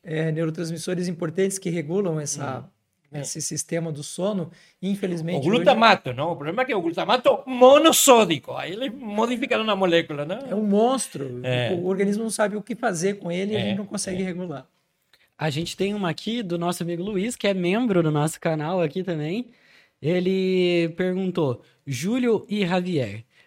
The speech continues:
Speaker 3: qual é a opinião de vocês sobre medicinas indígenas como ayahuasca, rapé, cambô e et cetera?"
Speaker 1: Ayahuasca, professor.
Speaker 2: Então, é, eu tenho um livro que fala só de ayahuasca,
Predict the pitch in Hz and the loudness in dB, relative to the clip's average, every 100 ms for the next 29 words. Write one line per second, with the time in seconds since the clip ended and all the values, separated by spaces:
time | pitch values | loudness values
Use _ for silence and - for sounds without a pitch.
0 | _ - 196 247 226 226 196 190 208 175 | _ 2 4 6 4 2 0 0 0 0
1 | 170 - 185 202 175 165 160 160 151 - | 0 2 0 0 -2 0 0 -2 -4 -4
2 | 196 202 175 170 151 202 185 156 135 - | 0 0 0 -2 -2 -2 0 -2 -2 -4
3 | 139 135 147 214 185 156 175 - 156 165 | -4 -2 0 2 2 2 2 -2 0 0
4 | - 151 170 - 196 151 160 175 160 160 | 0 0 0 -2 -2 0 0 0 -2 -4
5 | - 151 123 - 101 101 _ _ _ _ | -6 -4 -6 -6 -14 -14 _ _ _ _
6 | _ _ _ 131 143 139 123 - 131 135 | _ _ _ -8 -6 -6 -8 -12 -16 -14
7 | 127 135 123 _ 466 302 180 143 151 147 | -12 -12 -14 _ 0 2 2 0 -2 -2
8 | 139 135 - 135 147 202 262 233 151 120 | -2 -4 -4 0 0 0 -2 -2 -2 -2
9 | 127 127 185 143 175 254 - - 113 131 | -2 2 2 2 2 0 -6 -12 -8 -8
10 | 120 196 220 165 113 110 185 120 _ | -4 -2 0 0 -2 0 -2 -2 _